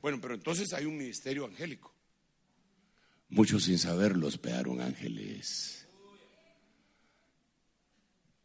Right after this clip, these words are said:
Yo conozco hermanos que han tenido experiencias aquí, así con ángeles, pero hay un pastor que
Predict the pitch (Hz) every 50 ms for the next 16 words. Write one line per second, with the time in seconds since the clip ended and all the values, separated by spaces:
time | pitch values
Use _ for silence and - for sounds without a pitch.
0 | _ _ _ _ _ _ _ _ _ _ _ _ _ _ _ _ _ _ _ _
1 | _ _ _ _ - - - 143 139 120 123 110 98 104 107 104 101 113 120 110
2 | 98 92 92 101 107 117 117 113 104 - - 101 95 92 92 92 98 104 104 92
3 | 98 92 98 110 113 113 107 98 78 - - - 90 85 98 107 107 101 113 98
4 | 87 85 80 - - 117 - - 87 80 101 98 - 113 107 107 113 123 127 120
5 | 107 - - - - - - - - _ - 107 107 110 107 104 95 - - 104
6 | 110 113 120 123 113 - 107 95 - - 113 127 131 120 95 - 107 104 98